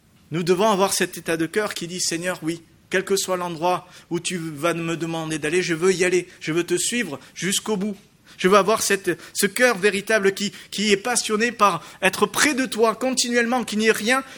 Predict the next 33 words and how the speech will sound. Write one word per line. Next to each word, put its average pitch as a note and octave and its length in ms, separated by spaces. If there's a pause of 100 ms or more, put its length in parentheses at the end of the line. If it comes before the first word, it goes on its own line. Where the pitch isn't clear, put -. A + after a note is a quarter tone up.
(100)
qui - 100
puisse A3+ 240
me G#3+ 80
séparer G#3 460
de G3+ 100
toi. F#3+ 320 (160)
Regardez G3 380
l'autre G#3 240
exemple, G3+ 340
c'est F3+ 80
dans F3 160
Genèse G3 480 (240)
chapitre F#3 480
deux, G#3 260 (280)
euh, D#3+ 160
je F3 100
vous E3+ 160
le F3+ 80
cite, A#3+ 280
à D#3+ 100
la E3 60
limite, « G3+ 340
C'est - 160
pourquoi A#3 580 (160)
l'homme G3 240
quittera G3+ 320
son F#3+ 180
père F#3+ 200
et F3 60
sa D#3 160
mère G3 280 (560)
et C#3 80
s'attachera F#3+ 800